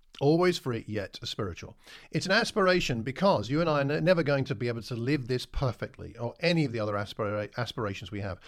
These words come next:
But having an aspiration gives us an aim. It gives us a reminder of what we're really all about. You and I have decisions to make in life. Decisions about where to live, about who to marry,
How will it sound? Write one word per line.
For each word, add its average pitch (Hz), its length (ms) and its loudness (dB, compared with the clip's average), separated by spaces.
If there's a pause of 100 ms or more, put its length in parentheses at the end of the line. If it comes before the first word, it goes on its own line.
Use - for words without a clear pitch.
(240)
But 160 140 2
having 220 220 4
an 196 40 4
aspiration 156 600 0
gives 127 180 -4
us 123 140 -8
an 123 200 -6
aim. 110 340 -2
It 113 100 -8
gives 185 120 0
us 208 140 -6
a 165 60 -2
reminder 135 640 0
of 92 100 -6
what 123 120 -2
we're 123 100 -2
really 131 380 0
all 104 200 -2
about. 101 400 -6 (800)
You 208 200 2
and 180 80 4
I 127 100 2
have 123 160 2
decisions 113 440 -4
to 113 60 -6
make 90 220 -6
in 85 100 -10
life. - 280 -16 (500)
Decisions 120 400 -2
about 113 220 0
where 107 140 -2
to - 120 -8
live, - 320 -14 (160)
about 127 220 0
who 131 100 2
to 117 100 -2
marry, 104 420 -4